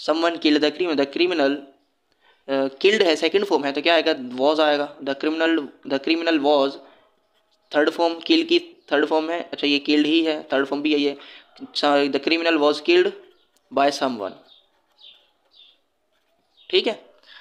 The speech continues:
यहाँ तक तो हमारा हो गया, ये सारा हो गया। ठीक है, इसे आप यूँ देख लें।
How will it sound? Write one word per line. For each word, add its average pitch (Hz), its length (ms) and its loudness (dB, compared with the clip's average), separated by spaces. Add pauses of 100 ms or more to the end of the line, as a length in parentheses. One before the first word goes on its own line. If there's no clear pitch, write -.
(180)
यहाँ 175 180 0
तक 180 140 -4
तो 165 100 -4
हमारा 139 440 -2 (480)
हो 135 140 -4
गया, 123 240 -10 (640)
ये 135 120 -8
सारा 120 260 -10
हो 107 80 -12
गया। - 160 -16
ठीक 151 220 -8
है, 170 60 -6
इसे 131 260 -10
आप 127 220 -10 (400)
यूँ 131 220 -10
देख 120 200 -12
लें। 147 220 -12